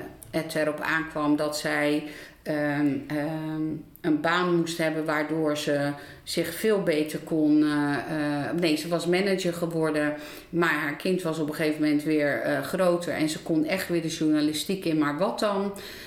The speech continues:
Eh, w-, ging ze, eh, rechten studeren om een betere rechtbankverslaggever te worden. Nu is ze de Twitter-koningin van Nederland. Ze zit bij alle, eh,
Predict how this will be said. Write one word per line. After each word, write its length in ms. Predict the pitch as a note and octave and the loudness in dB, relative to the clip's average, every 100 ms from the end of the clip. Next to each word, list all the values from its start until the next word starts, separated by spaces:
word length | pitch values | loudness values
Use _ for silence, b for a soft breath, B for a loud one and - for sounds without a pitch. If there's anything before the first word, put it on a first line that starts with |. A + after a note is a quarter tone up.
| B - | B 0
Eh, 260 | F3+ E3 E3+ E3+ - - | 2 2 0 -4 -12 -8
w-, 100 | F3 - | -6 -6
ging 340 | - - A#3 G3+ | -6 0 2 2
ze, 120 | E3 | 2
eh, 360 | D3 D3 D3+ D3+ | 2 2 0 2
rechten 320 | G#3+ - A3 | 0 -2 -6
studeren 600 | - G3 F#3+ F#3 F3 F3 B B - | -4 -2 0 2 4 2 B B 0
om 140 | G#3+ | 4
een 180 | F#3+ F3+ | 4 6
betere 500 | A3+ C#4 C#4 E3 D#3 | 4 4 0 -2 0
rechtbankverslaggever 1400 | F#3+ C4 - F#3+ E3+ - E3 - D#3+ D#3 - D3 C#3 C#3 | 0 -2 0 2 2 0 -6 -2 -2 0 -2 0 0 -4
te 160 | C3+ D3 | -4 -4
worden. 420 | C3+ B2 - - B B B B - | -2 -2 -2 -4 B B B B 0
Nu 240 | G3+ B3 | 2 4
is 120 | G#3+ | 2
ze 100 | D#3+ | 0
de 140 | D#3 D#3 | -2 -2
Twitter-koningin 840 | A3 A3 F#3+ - C#3+ D3 C3 - | -2 -2 -2 0 4 4 4 2
van 140 | G3 A3 | 2 2
Nederland. 640 | C4 B3+ A3+ G3+ G3+ G3+ | 4 4 2 2 0 -2
Ze 160 | - F#3 | -4 -4
zit 260 | F#3 E3+ D#3+ | -2 -2 0
bij 200 | D3+ - | -2 0
alle, 320 | D#3 G3 D#3+ | 0 2 2
eh, 440 | D3+ D3 - D3 | 2 0 0 0